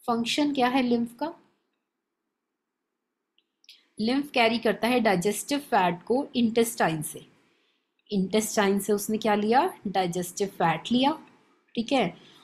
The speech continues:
और एक्सेसिव जो फ्लूइड था उसको ड्रेन कर दिया from extracellular spaces वापस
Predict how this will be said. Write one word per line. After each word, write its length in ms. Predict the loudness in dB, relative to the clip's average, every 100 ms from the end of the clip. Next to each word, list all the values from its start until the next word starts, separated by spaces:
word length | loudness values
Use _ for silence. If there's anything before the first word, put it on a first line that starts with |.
| -2 4
और 400 | 6 6 2 -4
एक्सेसिव 680 | -4 0 2 2 2 0 0
जो 120 | 0
फ्लूइड 480 | 0 4 4 4 4
था 80 | 0 0
उसको 220 | -4 0 0
ड्रेन 480 | 4 4 6 2
कर 140 | 2 0
दिया 280 | 0 2 2
from 220 | 2 2 2
extracellular 640 | -2 -2 0 0 0 -2 -4
spaces 680 | -8 -8 -4 -2 -2 0
वापस 400 | 0 0 0 -2